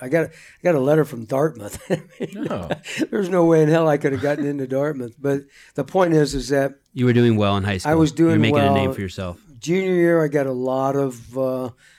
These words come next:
Speaker 1: recognition. I was all state, and, uh,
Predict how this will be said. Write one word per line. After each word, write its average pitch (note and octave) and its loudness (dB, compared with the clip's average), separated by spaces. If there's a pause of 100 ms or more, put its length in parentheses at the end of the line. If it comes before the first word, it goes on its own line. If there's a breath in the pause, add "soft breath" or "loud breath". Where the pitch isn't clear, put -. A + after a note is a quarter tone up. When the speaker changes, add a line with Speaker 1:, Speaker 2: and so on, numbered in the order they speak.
(220 soft breath)
Speaker 1:
recognition. B2+ -2
I B2 -10
was B2+ -8
all B2+ -4
state, A#2+ -8 (100)
and, A#2 -14
uh, A#2 -10